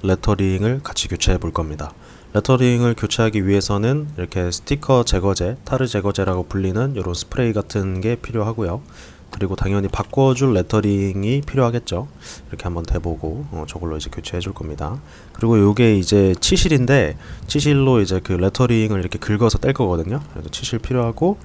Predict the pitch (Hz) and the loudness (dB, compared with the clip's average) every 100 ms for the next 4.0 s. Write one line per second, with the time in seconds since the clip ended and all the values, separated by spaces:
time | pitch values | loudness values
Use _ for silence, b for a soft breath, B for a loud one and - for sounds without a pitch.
0 | B B - - - 143 123 120 113 107 | B B -8 -4 -2 0 0 2 4 4
1 | 101 98 95 101 104 104 101 92 90 82 | 2 2 0 2 2 0 0 0 0 0
2 | 123 - - - 98 80 90 - 95 92 | 0 -2 -2 -4 -4 -4 -6 -4 -4 -4
3 | - 85 - - 85 101 101 101 85 85 | -2 -2 -2 -6 -6 -4 -2 -2 -2 -4